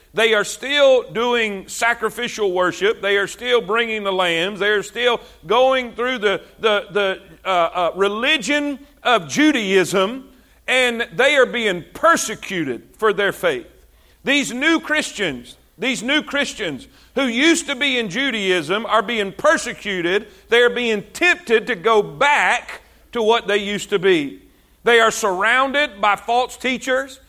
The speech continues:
They are hearing false doctrine over and over and over again. They are being seduced by false teachers. And this,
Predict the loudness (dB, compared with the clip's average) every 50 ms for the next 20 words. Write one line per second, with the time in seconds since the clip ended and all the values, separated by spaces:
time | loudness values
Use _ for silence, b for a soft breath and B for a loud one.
0 | b b b 4 6 6 6 6 4 0 -2 -2 0 2 2 2 0 -2 -2 0
1 | 2 2 2 2 -2 -2 0 2 4 4 2 0 -2 -4 -4 -4 -2 0 4 4
2 | 4 4 4 4 4 4 4 2 -2 -4 -4 0 2 4 4 4 2 0 0 -2
3 | 0 -2 -6 -4 -2 2 4 4 2 2 0 -2 -2 -2 -4 -4 -4 -4 -2 2
4 | 2 4 4 2 0 -2 -2 -2 -2 -4 -4 -6 -4 -4 -4 -4 -4 -6 -4 -2
5 | -2 0 -2 -4 -6 -10 -8 -2 0 0 2 0 0 2 2 2 2 2 -2 -6
6 | -6 -4 -4 -4 -2 0 2 2 2 0 -2 b b b b b b b b -2
7 | -2 -2 0 -2 -2 -2